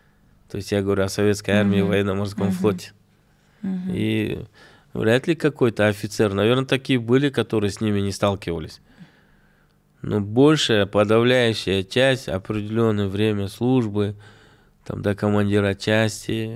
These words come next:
Speaker 1: э, всегда работали с солдатами и сержантами срочной службы.
Speaker 2: Мгм.
Speaker 1: Он большое внимание уделяет и требует, и,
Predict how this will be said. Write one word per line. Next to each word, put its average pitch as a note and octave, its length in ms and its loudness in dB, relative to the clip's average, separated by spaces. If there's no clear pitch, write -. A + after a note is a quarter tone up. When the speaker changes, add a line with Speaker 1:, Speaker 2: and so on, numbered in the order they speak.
Speaker 1:
э, A2 640 -18
всегда G2+ 400 -2
работали G2 500 -2
с G2 80 -8
солдатами F#2+ 540 -4
и G2+ 40 -6
сержантами G2 540 -6
срочной - 380 -14
службы. G#2 320 -18
Speaker 2:
Мгм. F3+ 480 -6
Speaker 1:
Он A#2 100 0
большое A#2 340 2
внимание A2 480 2
уделяет A#2+ 560 0
и G#2 60 -2
требует, A2+ 560 0
и, G2 240 -2